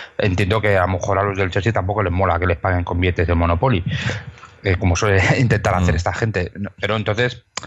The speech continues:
Speaker 1: vamos, en serio, eh, eh, eh, lo que está claro es que es esta, esta opción es lo último ya que le queda a Diego Costa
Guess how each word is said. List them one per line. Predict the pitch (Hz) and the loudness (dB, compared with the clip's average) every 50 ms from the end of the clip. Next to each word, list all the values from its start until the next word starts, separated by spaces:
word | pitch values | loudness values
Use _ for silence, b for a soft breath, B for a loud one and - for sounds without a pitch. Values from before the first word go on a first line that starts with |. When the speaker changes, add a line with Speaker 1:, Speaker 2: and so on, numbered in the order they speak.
| B B B B B B | B B B B B B
Speaker 1:
vamos, | - 104 95 87 92 | -2 -2 -2 -2 -2
en | 92 90 | -4 -2
serio, | - 117 104 87 85 - - | -2 -2 0 0 -4 -4 -2
eh, | - 95 92 95 98 - | 0 2 4 4 2 2
eh, | 95 92 92 92 90 90 90 90 90 - - 90 92 90 90 92 - - - | 2 4 4 4 4 6 6 4 4 4 4 4 4 6 6 4 2 2 0
eh, | - 101 117 117 | 0 2 2 4
lo | 113 110 | 2 2
que | 101 113 | 0 0
está | - - 120 | 0 0 -2
claro | 113 131 131 131 147 147 139 - | 0 0 0 2 0 0 0 -2
es | 110 95 - | -4 -4 -4
que | - 104 98 95 95 90 90 87 92 - | -2 0 2 4 4 4 4 2 0 0
es | 92 95 90 - - - - - | 0 2 4 4 4 4 2 0
esta, | - 98 - - 113 104 101 101 101 98 98 95 92 92 95 - | -2 -4 -2 -2 0 0 2 2 2 2 2 2 2 2 0 -2
esta | - 95 - 101 | -4 -4 -4 -4
opción | 87 - - 120 135 151 - - b b b b b b b b b b - _ - - - | -4 0 0 0 0 0 -6 -10 b b b b b b b b b b -20 _ -20 -8 -2
es | 98 95 98 98 92 - - - - - - | 0 2 2 2 0 -2 -6 -14 -20 -16 -4
lo | - 90 92 | 0 2 4
último | 107 120 113 113 104 101 107 | 4 2 2 2 2 2 4
ya | 110 113 101 | 2 2 2
que | 95 95 92 90 | 2 2 2 2
le | 85 87 87 | 2 2 2
queda | - 110 104 101 98 95 95 92 92 92 92 | 4 4 4 4 4 4 2 2 2 0 -2
a | - - 107 | -2 0 0
Diego | 104 101 98 95 | 2 2 0 0
Costa | - 123 127 - - 156 180 175 B B B | 0 -2 -2 0 -2 -2 -2 -2 B B B